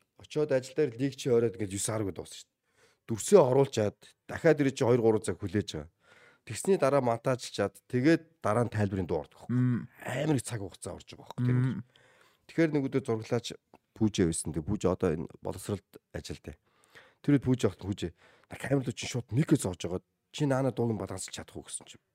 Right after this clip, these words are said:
Speaker 1: Ба болох юм байна гэж. Тэнгууд нь шууд эндэн сууж байгаа гусчихил та. Тэгсэн чи пүүжээ. Тэгэж үзье л та гэдэг. Тэгсэн чинь болж гинэ. Тэгээ тэр чинь шүүгчийн хажуудлын довжин дээр суудаг байсан шүү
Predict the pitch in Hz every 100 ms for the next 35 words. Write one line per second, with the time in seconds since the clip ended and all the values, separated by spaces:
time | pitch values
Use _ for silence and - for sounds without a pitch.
0 | _ _ _ _ 104 113 123 - 160 80
1 | - _ _ _ _ _ - 113 135 131
2 | 120 90 202 139 101 - 85 - - -
3 | - - - - - _ _ _ _ _
4 | _ _ - 92 - - - - _ _
5 | _ _ _ - 123 135 127 175 - 73
6 | 76 _ _ _ _ _ _ _ _ _
7 | _ - - - 170 147 131 165 143 104
8 | 117 - _ _ _ _ _ _ _ -
9 | 139 131 135 - 117 160 156 - 120 107
10 | 127 - 98 104 92 113 92 95 85 82
11 | 80 -